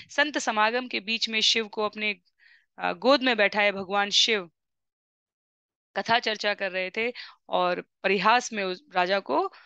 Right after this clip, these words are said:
अ, श्राप भी प्राप्त हुआ था माता सती द्वारा। तो सती द्वारा जो ये स्थापित गंभीर उदाहरण है यहाँ पर, इसका हमें अनुसरण करना है।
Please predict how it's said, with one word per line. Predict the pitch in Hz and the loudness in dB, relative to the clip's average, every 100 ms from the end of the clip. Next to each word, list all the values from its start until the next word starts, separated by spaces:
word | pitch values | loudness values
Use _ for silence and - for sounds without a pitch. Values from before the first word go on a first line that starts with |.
| _ _ - | _ _ -2
अ, | 185 | 0
श्राप | - - 285 | 4 6 6
भी | 277 269 | 6 2
प्राप्त | 208 190 - | 2 0 0
हुआ | 180 185 | -4 -2
था | 190 | -4
माता | 180 175 185 | -4 -4 -4
सती | 190 202 | -6 -6
द्वारा। | 180 180 175 175 - - - _ | -4 -2 -2 -4 -8 -20 -20 _
तो | 220 214 208 202 - - - _ _ | 2 4 2 -2 -14 -20 -20 _ _
सती | - 254 330 339 | 0 2 6 6
द्वारा | 277 262 269 | 6 6 6
जो | 269 | 4
ये | 269 | 2
स्थापित | 262 - 233 - 294 208 | 2 2 2 2 0 0
गंभीर | 220 220 247 277 | -2 0 0 2
उदाहरण | 233 208 247 269 | 0 0 2 0
है | 262 233 | -2 -2
यहाँ | 208 214 | -2 -4
पर, | 220 | -6
इसका | 226 - 226 | -8 -4 -2
हमें | 220 220 | -2 0
अनुसरण | 202 196 220 254 277 | -2 -4 -4 -4 -2
करना | 254 240 | -4 -2
है। | 254 269 294 | -2 -2 -8